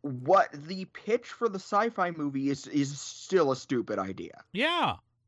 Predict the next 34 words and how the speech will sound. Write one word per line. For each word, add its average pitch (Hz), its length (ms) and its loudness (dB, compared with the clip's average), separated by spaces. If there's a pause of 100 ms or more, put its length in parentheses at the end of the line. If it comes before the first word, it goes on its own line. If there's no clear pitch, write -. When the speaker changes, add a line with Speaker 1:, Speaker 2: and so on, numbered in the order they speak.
(240)
Speaker 1:
I 120 180 4
Speaker 2:
it 127 60 4
is. 123 280 0 (500)
Well, 240 140 6
no, 269 120 4
the 196 120 2
best 277 360 2
part 269 220 8
is, 208 260 4
is 151 140 -8
that 151 160 2
actually 156 400 0
there's 143 340 -2
this 139 260 -4
really 147 360 -4
funny, 131 760 -6
um, 113 520 -8
fake - 600 -8
trail. 123 580 -8
There, 143 300 -4
there 165 200 -4
have 147 120 -6
been, 185 140 -4
like, 131 160 -4
multiple 135 460 -4
fake - 400 -6
Tetris - 440 -8
the 120 80 -8
movie 113 300 -8
trailers 127 480 -6
made 135 180 -6
over 135 180 -6
the 135 120 -10
years. 143 480 -8